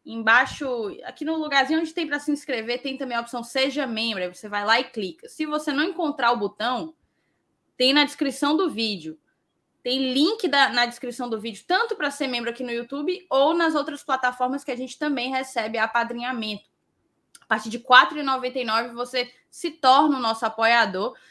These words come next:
A partir de quatorze e noventa e nove aqui no, aqui no YouTube, nove reais no Apoia-se, no PicPay,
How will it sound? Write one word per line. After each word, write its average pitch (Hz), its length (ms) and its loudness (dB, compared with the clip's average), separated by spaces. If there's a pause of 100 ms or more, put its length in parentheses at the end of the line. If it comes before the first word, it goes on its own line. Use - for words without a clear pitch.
(120)
A 208 100 0
partir 240 280 2
de 294 100 -4
quatorze 320 560 4
e - 20 -4
noventa 285 320 0
e 262 40 2
nove 226 200 2
aqui 269 380 2
no, 320 580 -2
aqui 202 240 -4
no 294 80 4
YouTube, 240 460 -2
nove 254 300 2
reais 226 320 0
no 220 80 -4
Apoia-se, 226 480 -2
no 220 100 -6
PicPay, 247 540 -2